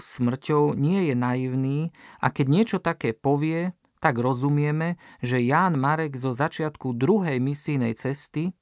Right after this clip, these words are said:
a Ján Marek teraz, to je síce jedna a tá istá osoba,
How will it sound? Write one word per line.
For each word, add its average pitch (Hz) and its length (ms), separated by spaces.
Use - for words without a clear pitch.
a 123 160
Ján 127 240
Marek 117 320
teraz, 156 480
to 165 80
je 175 160
síce 147 400
jedna 175 400
a 123 160
tá 156 320
istá 123 400
osoba, 131 720